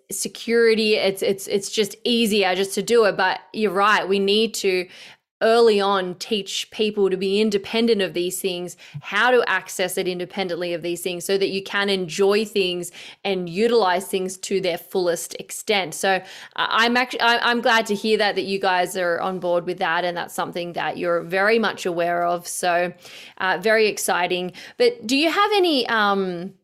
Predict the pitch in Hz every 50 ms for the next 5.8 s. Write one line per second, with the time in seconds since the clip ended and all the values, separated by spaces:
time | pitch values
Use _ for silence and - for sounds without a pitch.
0 | _ _ _ _ _ _ _ - _ _ _ - 254 254 254 240 - - 254 220
1 | 214 220 220 214 208 208 208 208 - 220 196 196 196 - - 214 208 220 214 -
2 | 214 196 185 180 175 - - 196 190 185 190 185 - - 247 226 196 214 220 226
3 | 220 - 233 208 208 208 208 202 196 196 180 135 202 208 208 202 202 208 196 202
4 | 196 190 180 156 120 196 190 185 185 180 180 185 - - - - - - - 190
5 | 185 185 196 214 214 208 240 208 196 185 - 185 185 180 170 -